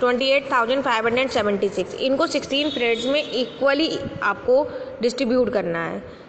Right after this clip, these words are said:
तो कैसे करेंगे आप? इसको भी simply सिक्सटीन का डिवीजन कर देंगे ट्वेंटी एट थाउजेंड फाइव हंड्रेड सेवेंटी सिक्स का।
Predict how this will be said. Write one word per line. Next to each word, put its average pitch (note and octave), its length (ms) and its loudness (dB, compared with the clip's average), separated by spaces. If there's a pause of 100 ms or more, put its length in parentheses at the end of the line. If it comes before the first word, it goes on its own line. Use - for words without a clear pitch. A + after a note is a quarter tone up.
(200)
तो A#3+ 60 2
कैसे C4 320 0
करेंगे C#4+ 320 2
आप? C#4+ 280 0
इसको A#3+ 260 0
भी A#3+ 120 4
simply A#3+ 380 2
सिक्सटीन B3 380 0
का B3+ 100 2
डिवीजन A#3 400 2
कर C4+ 140 0
देंगे C4+ 240 2
ट्वेंटी B3 380 2
एट B3+ 200 2
थाउजेंड B3 320 0
फाइव A3 240 0
हंड्रेड B3 240 2
सेवेंटी G#3 340 2
सिक्स F3+ 220 -8
का। - 180 -8